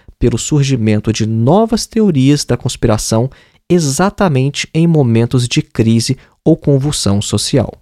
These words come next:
Nós podemos citar inicialmente o exemplo da Guerra Fria. Logo após a Segunda Guerra Mundial, muitos cidadãos temiam outra guerra ainda maior,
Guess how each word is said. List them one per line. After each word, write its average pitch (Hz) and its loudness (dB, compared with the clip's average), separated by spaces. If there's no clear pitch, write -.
Nós 104 2
podemos 98 0
citar 113 0
inicialmente 117 0
o 208 2
exemplo 117 0
da 107 0
Guerra 101 0
Fria. 123 -2
Logo 98 0
após 165 0
a 135 -2
Segunda 104 -2
Guerra 98 -2
Mundial, 143 2
muitos 175 2
cidadãos 123 -2
temiam 123 2
outra 143 0
guerra 110 -2
ainda 107 0
maior, 110 -2